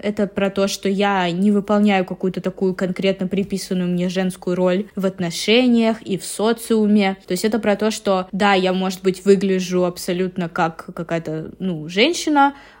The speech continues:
но внутри себя я так не ощущаю, я не несу в себе вот эту вот классическую женскую социализацию, я стараюсь от неё как-то отвязаться максимально.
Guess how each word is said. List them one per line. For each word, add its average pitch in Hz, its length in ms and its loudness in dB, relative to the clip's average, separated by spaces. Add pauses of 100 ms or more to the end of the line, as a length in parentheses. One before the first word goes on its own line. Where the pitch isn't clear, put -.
но 196 360 2
внутри 180 400 -2
себя 190 300 -2
я 175 120 0
так 175 220 -6
не 175 100 -2
ощущаю, 226 720 0
я 185 380 0
не 190 220 -2
несу 196 320 -2
в 190 60 -8
себе 175 260 -2
вот 165 180 -2
эту 170 180 -4
вот 165 220 -4 (280)
классическую 185 720 -2
женскую 170 840 -4 (260)
социализацию, 185 880 -2
я 180 120 -2
стараюсь 196 480 -4
от - 160 -12
неё 196 100 -4
как-то 170 520 -4
отвязаться 190 560 0
максимально. 156 600 -8